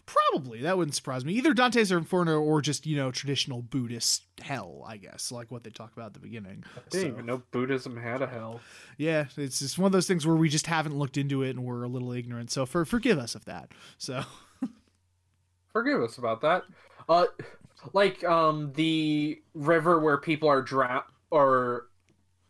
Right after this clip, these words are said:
Speaker 2: well, I think in Dante's Inferno, it's, there's a river where people are drowning, but they can have all they want to, they're also thirsty type deal.
Speaker 1: Yeah.
Speaker 2: But this one, it is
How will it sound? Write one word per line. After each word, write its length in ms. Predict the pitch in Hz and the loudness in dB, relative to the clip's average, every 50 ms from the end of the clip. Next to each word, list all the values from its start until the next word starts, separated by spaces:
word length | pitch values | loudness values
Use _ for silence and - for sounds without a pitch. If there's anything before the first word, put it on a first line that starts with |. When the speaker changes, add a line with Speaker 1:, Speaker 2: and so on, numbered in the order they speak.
| _ _ _ _ _ - | _ _ _ _ _ 0
Speaker 2:
well, 240 | - 208 208 185 170 160 | 2 4 4 6 4 4
I 120 | 190 180 | 2 2
think 200 | - 240 240 220 | 2 0 0 0
in 280 | 233 214 190 156 151 147 | -2 -4 -4 -8 -4 -2
Dante's 440 | - 139 170 170 180 190 185 156 | 2 2 2 2 2 -2 -2 -2
Inferno, 880 | 160 147 131 - - - 143 139 139 131 127 120 117 117 117 113 117 - - | -2 -6 -6 -8 -2 0 2 2 2 2 2 2 2 2 2 0 -2 -4 -2
it's, 340 | 135 131 123 117 - - - | -2 -2 -2 -4 -10 -14 -2
there's 260 | - 147 143 139 135 | 2 2 2 4 2
a 60 | 147 | 0
river 360 | 127 131 143 147 139 151 151 139 | 0 2 2 2 2 2 0 2
where 180 | 135 131 127 | 4 2 2
people 680 | 120 - 151 139 127 - 139 135 131 131 127 123 123 123 _ _ _ _ _ _ _ _ _ _ _ _ _ _ _ _ _ _ _ _ | 2 0 -4 -4 -2 0 0 0 2 0 -2 -4 -8 -10 _ _ _ _ _ _ _ _ _ _ _ _ _ _ _ _ _ _ _ _
are 380 | 143 143 135 131 127 127 117 - | 4 6 6 4 2 0 -4 -10
drowning, 600 | - - 131 131 131 123 127 135 139 147 151 147 143 | -10 -6 0 2 2 4 4 2 2 2 -2 0 0
but 140 | 156 147 | -2 0
they 120 | - 139 135 | 2 0 0
can 200 | 131 127 123 113 - _ _ _ - | 0 -4 -8 -12 -14 _ _ _ -8
have 280 | - - 143 131 127 | -2 0 0 2 4
all 140 | 131 131 131 | 4 4 6
they 100 | 127 127 | 6 4
want 260 | 123 120 123 123 120 | 2 2 0 -2 -2
to, 120 | - 127 127 _ _ _ - | -4 -12 -16 _ _ _ -2
they're 200 | 143 165 151 135 | 2 4 4 4
also 260 | 139 135 - 139 120 | 4 4 2 0 0
thirsty 500 | - - - 123 123 127 - - 165 156 | 0 0 -4 -4 -4 -4 -4 -4 -4 -4
type 260 | 151 165 156 151 156 | -2 -2 -2 -2 -2
deal. 340 | - 165 165 170 180 190 190 - | 0 0 2 2 2 0 -2 -6
Speaker 1:
Yeah. 300 | 135 131 127 120 117 117 - _ _ _ _ _ _ _ _ _ _ _ _ _ _ _ _ _ _ _ _ - _ _ _ _ _ _ | -8 -8 -8 -8 -10 -10 -14 _ _ _ _ _ _ _ _ _ _ _ _ _ _ _ _ _ _ _ _ -20 _ _ _ _ _ _
Speaker 2:
But 240 | - 175 156 156 143 | 2 4 4 4 4
this 220 | 147 165 151 - - | 4 2 2 2 2
one, 240 | 160 151 143 139 139 - | 4 4 4 2 0 -4
it 220 | - 139 135 135 | -2 -2 0 2
is 340 | 135 131 131 127 123 113 - | 2 2 2 0 -2 -6 -12